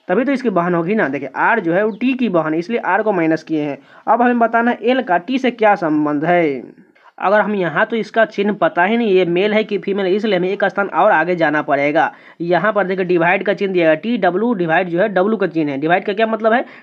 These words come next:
डी ई की पुत्री, यानी कि टी जो है किसकी पुत्री हो जाएगी, टी जो है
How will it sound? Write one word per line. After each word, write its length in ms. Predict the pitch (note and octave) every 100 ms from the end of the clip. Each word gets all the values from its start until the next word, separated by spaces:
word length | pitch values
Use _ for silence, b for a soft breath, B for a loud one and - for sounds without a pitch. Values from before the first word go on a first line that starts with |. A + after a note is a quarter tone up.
| B
डी 140 | E3 A3+
ई 120 | B3
की 120 | A#3+
पुत्री, 340 | A#3+ G#3 G#3 F#3+
यानी 140 | F3
कि 60 | F3
टी 180 | F3+ B3
जो 100 | G#3+
है 40 |
किसकी 280 | G#3 A3 D4
पुत्री 260 | B3 A3+ F#3+
हो 100 | F3
जाएगी, 200 | D3+ D3+
टी 180 | D#3+ A3
जो 120 | D#3+
है 180 | E3+